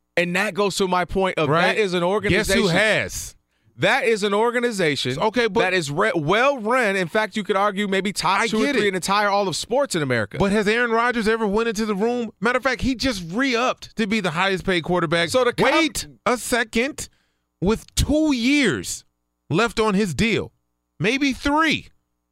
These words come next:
Speaker 2: right? He went in, Lee, look how many years, look how many, look up and see how many years, uh, Aaron Rodgers had left on his deal before this extension. All right. So now he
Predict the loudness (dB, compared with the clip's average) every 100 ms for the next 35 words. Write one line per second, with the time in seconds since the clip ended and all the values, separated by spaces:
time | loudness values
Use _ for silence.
0 | _ _ _ _ _ _ 0 0 -2 _
1 | _ _ -2 0 0 -6 _ _ _ _
2 | _ _ -2 0 0 0 0 0 -2 -6
3 | -8 -2 2 0 -2 -10 _ -2 0 0
4 | 2 0 2 2 0 -2 -2 0 2 0
5 | 0 -2 -2 -2 0 0 -2 0 -4 0
6 | 0 0 0 -2 0 2 2 -2 -6 _
7 | _ _ 0 0 2 0 2 2 2 0
8 | 0 0 0 -2 -4 -2 -2 0 -4 -2
9 | 0 0 -2 -4 -10 -4 -4 -4 -10 -14
10 | _ _ -2 2 2 0 -8 _ _ -2
11 | 0 0 0 0 0 0 -2